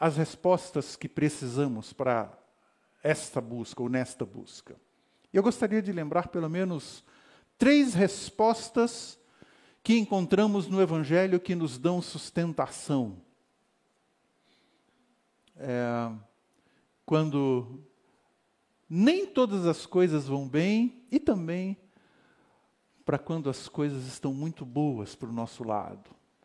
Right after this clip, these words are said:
Quais são essas respostas, resumidamente, que o Evangelho nos, nos dá? Primeiramente, o Evangelho nos dá esperança.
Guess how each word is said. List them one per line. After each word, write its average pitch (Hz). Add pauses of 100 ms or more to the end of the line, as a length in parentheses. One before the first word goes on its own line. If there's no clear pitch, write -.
(160)
Quais 240
são 190
essas 151
respostas, 135
resumidamente, 160
que 151 (340)
o 143
Evangelho 131 (100)
nos, 135
nos 135
dá? 127
Primeiramente, 254 (1040)
o -
Evangelho 233
nos 202
dá 214
esperança. 214